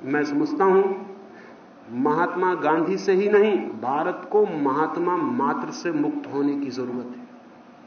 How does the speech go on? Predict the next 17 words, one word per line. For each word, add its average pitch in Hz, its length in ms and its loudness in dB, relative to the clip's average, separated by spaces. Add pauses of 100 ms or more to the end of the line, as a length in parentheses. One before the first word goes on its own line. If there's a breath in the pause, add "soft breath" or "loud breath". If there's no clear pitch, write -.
(600)
महात्मा 160 320 4
गांधी 208 300 6
का 233 100 4
सवाल 220 340 6
नहीं 262 140 4
है, 214 120 0 (1700 loud breath)
भारत 202 600 6
को 311 140 8
दमन 214 580 4
की 269 240 2
दृष्टि 196 380 0
से 294 140 2
मुक्त 277 260 2
होने 254 220 2
की 240 140 -2
जरूरत 196 400 0
है। - 120 -18